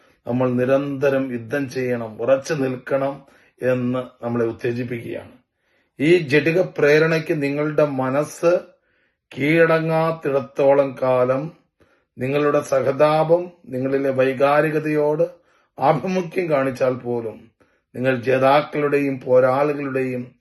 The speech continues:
ശത്രുഘാതകരുടെയും ഗണത്തിൽ തന്നെയാണ്. നിങ്ങളുടെ ആത്മരക്ഷയ്ക്കെതിരെ പൊരുതുന്ന ശത്രുക്കൾ നിങ്ങളുടെ കൈകളിൽ നിന്ന് വിജയം കവർന്നെടുക്കുന്നതിനോ നിങ്ങളുടെ മനസ്സിന്റെ സതുദ്ദേശങ്ങൾക്കെതിരെ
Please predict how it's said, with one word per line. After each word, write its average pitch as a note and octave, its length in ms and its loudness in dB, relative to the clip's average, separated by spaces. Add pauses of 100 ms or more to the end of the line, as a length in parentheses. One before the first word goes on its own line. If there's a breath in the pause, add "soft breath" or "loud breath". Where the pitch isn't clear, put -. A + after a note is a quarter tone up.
(380)
ശത്രുഘാതകരുടെയും C3+ 1300 -2
ഗണത്തിൽ B2 520 -6 (180)
തന്നെയാണ്. A2+ 440 -8 (720)
നിങ്ങളുടെ C3+ 560 -2
ആത്മരക്ഷയ്ക്കെതിരെ D3 1080 0
പൊരുതുന്ന C3+ 540 -6
ശത്രുക്കൾ D#3+ 760 -6 (580)
നിങ്ങളുടെ D3 520 2
കൈകളിൽ D3+ 400 4
നിന്ന് D3+ 160 -2
വിജയം C#3+ 460 -2
കവർന്നെടുക്കുന്നതിനോ A#2 1120 -4 (440)
നിങ്ങളുടെ D#3 360 2
മനസ്സിന്റെ E3 640 0
സതുദ്ദേശങ്ങൾക്കെതിരെ D3+ 1400 -4